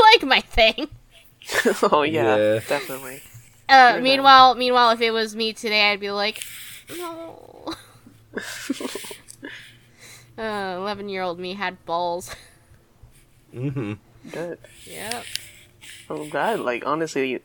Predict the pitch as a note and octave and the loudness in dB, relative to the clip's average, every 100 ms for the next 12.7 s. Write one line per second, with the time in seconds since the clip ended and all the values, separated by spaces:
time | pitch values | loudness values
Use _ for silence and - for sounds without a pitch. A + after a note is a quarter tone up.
0 | - C#3+ B2 A2+ - D#3 D#3 D3 C3+ C3 | -4 -2 -2 -2 -6 -8 -4 0 0 -2
1 | _ _ _ - E3+ F3+ - F3 F3 D3+ | _ _ _ -12 -4 -4 2 2 4 2
2 | C3 C#3+ C#3 - C#3+ C3 - C3+ C3+ B2+ | 2 0 -2 -8 -8 -8 -12 -10 -8 -10
3 | B2 B2 B2+ A2+ A2 - A#2+ A#2 A#2 - | -10 -10 -8 -8 -8 -6 -6 -4 -8 -16
4 | - - - C#3+ C#3+ D#3 C#3+ C3 - - | -20 -16 -12 -6 -2 -2 -4 -14 -16 -20
5 | _ - C3+ C#3+ C#3 E3+ C3+ A#2 B2 A#2 | _ -6 -4 -4 -6 -8 -8 -8 -6 -4
6 | A#2+ - C#3+ - - - - - C3+ - | -4 -6 -10 -10 -18 -20 -14 -6 -6 -4
7 | C3 C3+ - - - - - - - - | -8 -8 -16 -20 -20 -20 -20 -20 -16 -4
8 | - D3+ D3 C#3 - D#3 C3+ - C3+ C3+ | 0 2 0 -4 -10 -8 -8 -10 -10 -8
9 | A#2 C3+ - - - - - - - - | -8 -8 -8 -8 -8 -8 -16 -20 -18 -2
10 | D#3 D3+ D#3 E3+ G3+ A3 - - G#2+ - | -2 0 -2 -4 -6 -2 -2 -2 -6 -10
11 | D3 - G3+ G#3 - A3 A3 F#3+ E3+ G3+ | -16 -10 4 6 8 6 4 2 0 -2
12 | G3 G#3 G#3+ F#3 D#3+ D#3 | 0 0 -2 -2 -4 -8